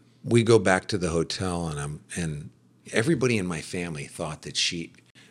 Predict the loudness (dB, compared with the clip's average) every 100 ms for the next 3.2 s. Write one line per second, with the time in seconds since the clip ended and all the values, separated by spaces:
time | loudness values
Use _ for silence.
0 | -6 -2 -2 -2 -6 -4 -2 0 0 -2
1 | -6 -6 -8 -10 -14 -12 -12 -12 -14 -18
2 | -20 _ _ _ 0 4 4 4 -2 -8
3 | -10 -16